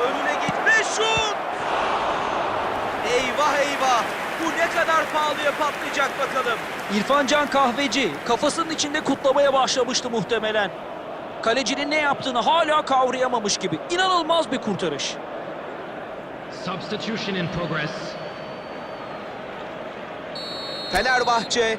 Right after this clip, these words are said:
Speaker 1: hocası değişiklik için oyuncuyu ısınmaya gönderdi. Bunu bir süredir bekliyorduk. Oyuna iki yeni forvet oyuncusu alındığına göre hoca gol ya da goller istiyor. Bu açık ve net.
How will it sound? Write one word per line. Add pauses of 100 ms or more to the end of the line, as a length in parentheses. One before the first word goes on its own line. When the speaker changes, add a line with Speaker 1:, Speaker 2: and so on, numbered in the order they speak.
(160)
Speaker 1:
hocası
değişiklik
için (180)
oyuncuyu
ısınmaya
gönderdi. (400)
Bunu
bir
süredir
bekliyorduk. (580)
Oyuna (300)
iki
yeni
forvet
oyuncusu
alındığına
göre (280)
hoca (240)
gol
ya
da (140)
goller
istiyor. (360)
Bu
açık
ve
net.